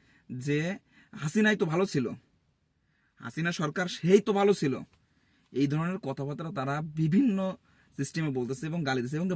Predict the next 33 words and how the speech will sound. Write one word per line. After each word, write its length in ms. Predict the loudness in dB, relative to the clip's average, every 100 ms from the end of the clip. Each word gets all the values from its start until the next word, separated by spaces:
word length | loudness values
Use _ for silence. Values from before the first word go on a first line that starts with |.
| -2
বাংলাদেশ 240 | -2 -2 -2
এয়ারপোর্টের 460 | -2 -2 -4 -4 -4
ভিতরেও 420 | -4 2 2 2
তারা 160 | -2 -4
গালিগালাজ 440 | -4 -4 -6 -10
করতেছে। 380 | -12 -12 -14 -16 -20 _ _ _ _ _ -14
বুঝতে 180 | -12 -8
পেরেছেন? 260 | -8 -8 -12 _ _ -8
আর 120 | -8
একটা 180 | -8 -8
সিম্পল 280 | -6 -6 -6
একটা 160 | -6
ঘটনা 280 | -6 -4 -4
বলি, 200 | -4 -4 -8 _ _ _ _ _ _ -12
যে 100 | -8
একজন 380 | -6 -4 -2 -2 -6 _ -20 -20 _
বাড়ি 220 | -2 -2
থেকে 180 | -2 -4
আসলে 240 | -4 -4 -8
তার 120 | -6
টিকিটটা 360 | -4 -4 -6 -6
একটু 200 | -6 -2 -4 -2
পিছায় 320 | -4 -2 -2
নেবে, 180 | -2 -2
তার 140 | -6 -4
কাজ 200 | -4 -4
শেষ 220 | -4 -4
হয়নি, 220 | -4 -6 -12 -18 -20 -8
তার 160 | -2 -2
জন্য 180 | 0 -2 -2
তাকে 220 | -4 -6
ষাট 340 | -2 0 0 -2
হাজার 320 | -4 -4